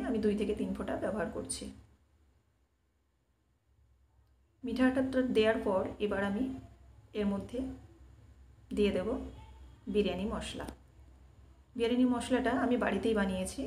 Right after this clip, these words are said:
বিরিয়ানি মশলাটা অ্যাড করার পর আমি দিয়ে দেবো পরিমাণ মতো জল। এখানে জলটা মেপে দিতে হবে। পোলায় ঠিক যেরকম জল নেওয়া হয়, ঠিক সেরকমই এখানে জলটা নেওয়া হবে। যতটা চাল, ঠিক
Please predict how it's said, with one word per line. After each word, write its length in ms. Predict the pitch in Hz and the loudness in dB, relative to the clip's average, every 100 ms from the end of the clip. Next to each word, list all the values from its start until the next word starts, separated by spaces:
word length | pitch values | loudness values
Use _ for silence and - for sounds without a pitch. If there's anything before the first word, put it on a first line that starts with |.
| 262 - _ _ - - _ _ _ - _ - | -8 -14 _ _ -20 -20 _ _ _ -20 _ -12
বিরিয়ানি 300 | 214 214 208 | -2 0 2
মশলাটা 380 | 214 214 226 220 | 0 2 2 2
অ্যাড 160 | 202 202 | 2 2
করার 200 | 226 226 226 | 2 2 2
পর 120 | 214 262 - | 2 0 -2
আমি 180 | 202 202 | 0 0
দিয়ে 140 | 196 | 0
দেবো 120 | 196 262 254 | 0 2 2
পরিমাণ 240 | 190 185 185 | 2 0 -2
মতো 140 | 196 208 | 0 0
জল। 260 | 170 160 160 - - - - - | 2 0 -2 -10 -20 -20 -20 -14
এখানে 240 | - 254 254 | 4 8 8
জলটা 460 | 202 196 247 254 208 262 - - - - - | 8 4 4 4 2 0 -6 -14 -20 -12 0
মেপে 260 | 214 208 226 | 2 4 4
দিতে 240 | 202 208 | 4 0
হবে। 280 | 202 185 233 269 - _ _ _ _ _ _ _ _ _ _ - | 0 0 0 -2 -8 _ _ _ _ _ _ _ _ _ _ -2
পোলায় 300 | 226 240 262 277 | 0 4 4 2
ঠিক 140 | - 262 | 4 8
যেরকম 240 | 262 254 254 | 8 8 6
জল 200 | 214 202 214 | 6 4 4
নেওয়া 200 | 233 226 | 0 0
হয়, 220 | 202 262 - | 0 0 -2
ঠিক 160 | 269 262 | 0 2
সেরকমই 500 | - 202 202 220 262 262 - | 2 2 2 2 0 -2 -8
এখানে 200 | 214 208 208 | -6 -2 0
জলটা 320 | 180 170 185 | 2 0 -2
নেওয়া 240 | 185 156 | -4 -4
হবে। 240 | 165 160 170 - - - - - - - | -6 -6 -8 -10 -14 -20 -20 -20 -20 -6
যতটা 340 | 226 214 254 254 | -2 0 4 4
চাল, 240 | 254 190 233 - - _ - - | 4 2 2 -2 -12 _ -20 -16
ঠিক 220 | - 247 | -6 -4